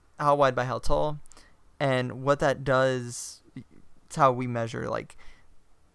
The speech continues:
how we look at what's gonna be in frame, that kind of thing. And the, the wall of windows is a cinematic aspect ratio, and what it's saying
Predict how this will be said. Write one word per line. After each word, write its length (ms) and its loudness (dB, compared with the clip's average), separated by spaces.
how 140 4
we 140 2
look 160 0
at 100 -4
what's 180 0
gonna 140 -2
be 80 -4
in 80 -4
frame, 340 -8
that 140 -6
kind 160 -10
of 80 -16
thing. 320 -10
And 500 -4
the, 600 2
the 240 -4
wall 380 -2
of 100 -8
windows 540 -4
is 340 0
a 40 -6
cinematic 520 -8
aspect 420 -4
ratio, 420 -6
and 140 -6
what 140 2
it's 160 -4
saying 540 -4